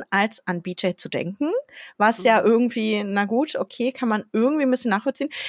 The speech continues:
Speaker 1: Und sie zählt die, ich glaube, einundzwanzig oder zweiundzwanzig Tattoos auf seinem, <laughs> auf seinem Körper auf.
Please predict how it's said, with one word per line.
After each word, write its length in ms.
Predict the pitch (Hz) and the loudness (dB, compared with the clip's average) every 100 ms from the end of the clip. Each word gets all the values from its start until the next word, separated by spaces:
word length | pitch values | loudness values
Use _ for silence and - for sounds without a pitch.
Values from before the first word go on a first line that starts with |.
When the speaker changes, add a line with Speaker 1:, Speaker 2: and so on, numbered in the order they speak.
| - - | -12 -4
Speaker 1:
Und 200 | - 240 | 2 4
sie 160 | 247 247 | 4 0
zählt 480 | - 254 285 311 269 | 0 2 2 2 2
die, 240 | 269 285 | 2 2
ich 180 | - 202 | 0 0
glaube, 300 | 233 233 - | 2 2 2
einundzwanzig 880 | 208 302 302 - 294 302 320 302 - | 2 2 0 0 0 0 -2 -2 -4
oder 200 | 220 220 | -2 -2
zweiundzwanzig 960 | - 220 277 302 254 262 269 277 277 - | 0 0 0 0 0 2 2 0 -2 -6
Tattoos 640 | 247 220 - 277 311 - - | -4 -4 -2 0 0 -2 2
auf 300 | 196 233 - | 4 4 2
seinem, 720 | - 220 226 226 220 214 214 - | -2 2 4 4 4 2 0 -8
<laughs> 840 | - - - - - - - - | -14 -16 -4 -2 -2 -2 0 4
auf 120 | - | 4
seinem 340 | - 285 302 233 | 6 6 6 6
Körper 540 | - 220 - 294 - | 4 2 4 4 6
auf. 420 | 220 359 494 - | 6 6 4 -6